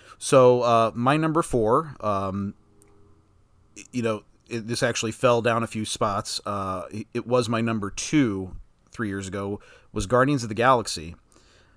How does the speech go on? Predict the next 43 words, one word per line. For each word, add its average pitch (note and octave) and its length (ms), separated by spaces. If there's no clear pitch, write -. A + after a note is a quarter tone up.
But A2 300
I A2+ 80
have C3 200
to A#2+ 120
amend A#2 320
it G2+ 120
because G2+ 380
now, A2 480
you A#2+ 120
know, G2+ 240
much A#2 320
like A2 140
when A2+ 180
we G#2+ 60
were G#2+ 60
talking A#2 200
about G#2 120
Pixar B2+ 240
movies, G2+ 280
I E3 100
watched C#3 360
this G#2+ 180
as G2+ 200
a G2 40
double G2 240
feature. F#2+ 440
Uh, F2+ 200
I A2 80
watched A2 300
Guardians C3+ 320
of C3+ 80
the C3 40
Galaxy A#2+ 480
and G#2 140
Guardian, A2 420
Guardians A2+ 280
of A2+ 60
the A#2 60
Galaxy G#2 240
Volume G#2 320
two G2 400
straight - 440
through. E2+ 340